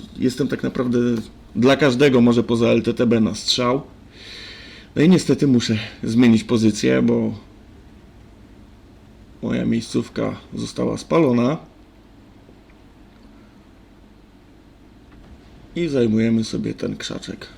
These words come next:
Troszeczkę blisko artylerii, więc tak naprawdę, gdy wyspotuję jakiś czołg, to może on już być na tyle blisko, że artyleria zostanie wyspotowana. No, ale tak naprawdę nie mam innego wyjścia. Zwłaszcza że, no, przeciwnik zaczął puszować troszeczkę tą,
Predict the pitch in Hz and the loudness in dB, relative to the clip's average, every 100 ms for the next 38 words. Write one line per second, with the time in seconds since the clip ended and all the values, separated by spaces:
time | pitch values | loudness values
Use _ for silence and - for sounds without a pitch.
0 | - 135 135 143 - 131 143 143 135 120 | -10 -6 -6 -4 -2 -2 -2 -4 -2 -2
1 | 92 135 135 120 110 107 - - - 123 | 0 2 2 2 0 -2 -8 -8 -8 -6
2 | 117 113 104 107 113 113 - 123 123 117 | -4 -4 -4 -2 0 0 -2 -2 0 0
3 | 120 - 131 120 120 117 120 120 123 120 | -2 -4 -4 0 0 2 2 2 2 0
4 | 120 117 120 123 123 117 120 123 120 120 | -2 -2 -2 0 0 0 -2 -4 0 0
5 | 120 120 127 120 120 117 117 127 120 117 | -2 -2 -2 0 -2 -2 -6 -2 0 -2
6 | - 127 135 160 123 120 165 - - - | -4 -4 -2 0 2 0 -4 -14 -20 -20
7 | - - - - - 139 120 117 117 117 | -20 -20 -14 -10 -8 -4 -4 -2 0 2
8 | 113 113 110 110 107 110 117 - - - | 2 2 2 0 0 0 -2 -4 -12 -14
9 | - - - 104 107 110 127 117 104 98 | -20 -20 -18 -10 -8 -6 -8 -6 -6 -6
10 | 92 - - - - - - 127 - - | -6 -10 -20 -20 -20 -12 -8 -8 -10 -18
11 | - 127 131 131 120 120 131 117 135 160 | -8 -6 -2 0 2 0 -2 -4 -4 -2
12 | 127 104 - 107 120 - 120 107 101 110 | -2 -4 -6 -8 -8 -8 -8 -8 -6 -8